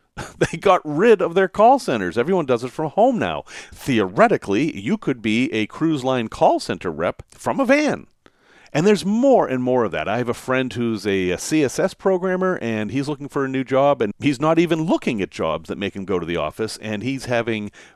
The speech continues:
multiple offers for his skills. So this is a great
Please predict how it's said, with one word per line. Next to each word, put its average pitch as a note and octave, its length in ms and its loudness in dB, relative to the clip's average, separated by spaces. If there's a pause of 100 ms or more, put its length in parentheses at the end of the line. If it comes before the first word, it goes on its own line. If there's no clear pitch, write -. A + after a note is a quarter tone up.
multiple C#3+ 640 -2
offers F2 420 -4
for D2+ 180 -14
his D2 140 -12
skills. C#2+ 400 -8
So B2 420 0 (520)
this G#3 320 2 (240)
is D#3 540 2
a B2 160 0
great A#2 580 -2